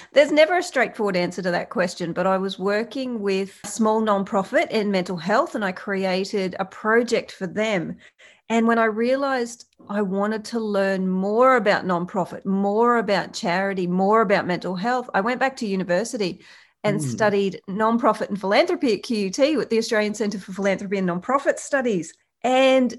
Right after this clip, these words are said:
Speaker 1: we did a subject called social enterprise, and I went, "Oh, they're my people." Because the
Speaker 2: <laughs>
Speaker 1: project I was working on was a social enterprise. It was using virtual reality to,
Speaker 2: Oh, wow.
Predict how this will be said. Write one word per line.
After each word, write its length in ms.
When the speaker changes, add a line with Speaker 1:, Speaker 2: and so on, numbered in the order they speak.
Speaker 1:
we 200
did 160
a 80
subject 420
called 220
social 320
enterprise, 480
and 40
I 40
went, 180
"Oh, 460
they're 140
my 260
people." 640
Because 260
the 80
Speaker 2:
<laughs> 100
Speaker 1:
project 460
I 120
was 220
working 560
on 320
was 340
a 80
social 460
enterprise. 480
It 80
was 160
using 400
virtual 460
reality 840
to, 140
Speaker 2:
Oh, 180
wow. 420